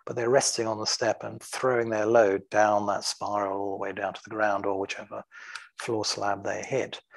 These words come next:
uh, which is all a revelation to us, very fascinating, uh, learn a lot. We learn a lot with stonemasons. Uh, we're using cad software, which allows the stonemasons cutting tools and, um,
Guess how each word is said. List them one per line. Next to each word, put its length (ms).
uh, 440
which 140
is 60
all 140
a 40
revelation 580
to 120
us, 540
very 140
fascinating, 1000
uh, 420
learn 320
a 60
lot. 460
We 100
learn 200
a 40
lot 140
with 120
stonemasons. 880
Uh, 240
we're 140
using 320
cad 260
software, 640
which 220
allows 300
the 40
stonemasons 760
cutting 400
tools 560
and, 280
um, 300